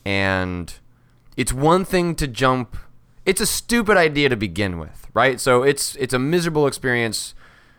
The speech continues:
although I think it's pretty fun. But it's, by and large, a miserable experience,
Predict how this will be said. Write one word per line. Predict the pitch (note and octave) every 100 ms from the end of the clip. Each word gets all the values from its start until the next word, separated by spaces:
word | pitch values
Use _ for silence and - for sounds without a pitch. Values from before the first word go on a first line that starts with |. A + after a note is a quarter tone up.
| -
although | G#3+ A3+
I |
think | G#3 E3+
it's | -
pretty | C3 G#2+
fun. | F2 E2+ E2 - - _ - -
But | E3 D3 - _ - F3 E3+ -
it's, | D#3 -
by | - - D3+ F#3+
and | F3+
large, | D#3 C3
a |
miserable | C3 B2 A2+
experience, | G#2+ A2+ A2 G2+